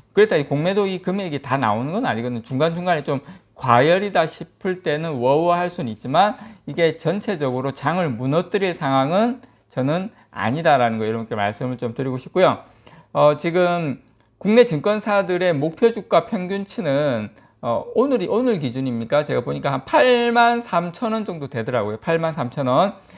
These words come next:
연초에 오만 원 중반대였어요. 일월 달, 이월 달에 삼성전자 목표 주가 평균치가 오만 원 중반이었는데, 지금 팔만 원 초중반으로 가고 있습니다. 큰 폭으로 올-, 올랐죠. 그래서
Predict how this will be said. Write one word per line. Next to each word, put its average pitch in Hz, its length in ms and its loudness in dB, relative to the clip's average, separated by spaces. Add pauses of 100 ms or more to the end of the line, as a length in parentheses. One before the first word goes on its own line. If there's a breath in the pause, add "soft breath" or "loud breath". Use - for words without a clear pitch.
(380 loud breath)
연초에 170 920 4
오만 175 420 0
원 240 220 -2
중반대였어요. 143 1200 0
일월 220 400 2
달, 151 180 6
이월 131 300 -2
달에 147 360 4
삼성전자 165 920 2 (240 loud breath)
목표 160 340 0
주가 175 240 -2
평균치가 165 580 -4
오만 151 440 4
원 220 120 -4
중반이었는데, 127 760 -2
지금 156 340 -4 (320 loud breath)
팔만 240 640 2
원 165 180 -4
초중반으로 147 920 0
가고 135 300 -6
있습니다. 101 480 -10 (420 soft breath)
큰 247 340 2
폭으로 214 420 0
올-, 113 200 -2
올랐죠. 156 400 0
그래서 123 400 0